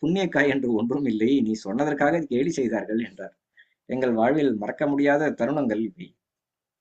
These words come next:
ஒரு நாள் தெய்வம் அவர்கள், "டேய் சங்கமுனி, முன்பெல்லாம் பொய்ச்சாமியார்களுக்கும் கல் கோவிலுக்கும் சாம்பிராணி தூபம் போடுவாய், அதை இப்போது ஏன் செய்யவில்லை?" என்று கேட்டதற்கு, உடனே, "இன்று முதல் செய்கிறேன் தெய்வமே" என்று சொல்லி சாம்பிராணி தூபம் போட்டு வந்தார்.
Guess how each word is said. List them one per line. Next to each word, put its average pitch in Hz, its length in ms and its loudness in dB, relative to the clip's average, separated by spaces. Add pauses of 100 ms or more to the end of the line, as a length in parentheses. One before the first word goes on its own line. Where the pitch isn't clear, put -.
(720)
ஒரு 139 160 2
நாள் 147 180 6
தெய்வம் 131 260 6
அவர்கள், 117 460 0
"டேய் 139 300 0
சங்கமுனி, 143 420 4
முன்பெல்லாம் 147 540 4 (120)
பொய்ச்சாமியார்களுக்கும் 147 1040 0
கல் 170 240 2
கோவிலுக்கும் 135 580 0
சாம்பிராணி 147 540 4
தூபம் 123 340 2
போடுவாய், 104 440 0 (480)
அதை 135 260 6
இப்போது 151 400 2
ஏன் 190 160 6
செய்யவில்லை?" 131 840 2
என்று 110 300 -6
கேட்டதற்கு, 113 800 0 (340)
உடனே, 127 500 2
"இன்று 160 220 2
முதல் 165 200 2
செய்கிறேன் 127 460 0
தெய்வமே" 107 480 2
என்று 95 160 -8
சொல்லி 127 480 0
சாம்பிராணி 147 560 2
தூபம் 101 300 -2
போட்டு 90 220 -6
வந்தார். 90 340 -4